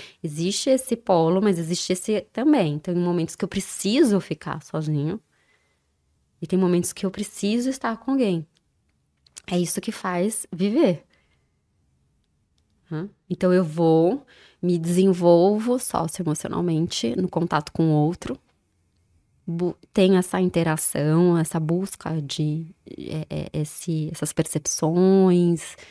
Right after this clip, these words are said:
essas emoções ali, é, os pensamentos gerados, e depois eu preciso do meu momento só, às vezes até mesmo pra processar, peraí.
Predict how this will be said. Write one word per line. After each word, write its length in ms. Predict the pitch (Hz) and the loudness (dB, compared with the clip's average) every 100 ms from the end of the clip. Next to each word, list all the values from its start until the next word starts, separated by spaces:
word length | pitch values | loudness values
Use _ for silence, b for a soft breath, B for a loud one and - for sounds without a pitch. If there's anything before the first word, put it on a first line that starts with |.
| B B | B B
essas 180 | 165 160 | -4 -2
emoções 720 | 160 156 - 156 170 175 160 | -2 -2 -2 0 4 4 2
ali, 680 | 165 160 165 180 185 190 175 b b b b | 0 2 2 2 2 0 -4 b b b b
é, 180 | - 156 | -6 -4
os 100 | 151 | -2
pensamentos 540 | - 170 170 175 175 - | 0 0 0 0 0 0
gerados, 880 | 165 170 165 165 170 180 185 180 | -2 -2 -2 -2 -2 -2 -2 0
e 60 | 175 | 0
depois 320 | 170 - 185 | 0 2 2
eu 80 | 175 | 2
preciso 480 | - - - 214 208 | -2 -8 -2 0 2
do 80 | 202 | 2
meu 140 | 196 | 4
momento 500 | 190 185 175 170 - 180 | 4 4 2 2 -2 -6
só, 520 | - - 156 190 - | -4 0 0 0 -2
às 120 | 190 | 0
vezes 200 | 185 180 | 2 0
até 300 | 185 - 196 | -4 -2 0
mesmo 440 | 220 208 214 208 233 | 4 6 6 6 2
pra 280 | - 185 190 | 2 2 2
processar, 520 | - 214 - - 175 | 2 0 0 2 2
peraí. 440 | 160 185 196 151 | 4 4 6 4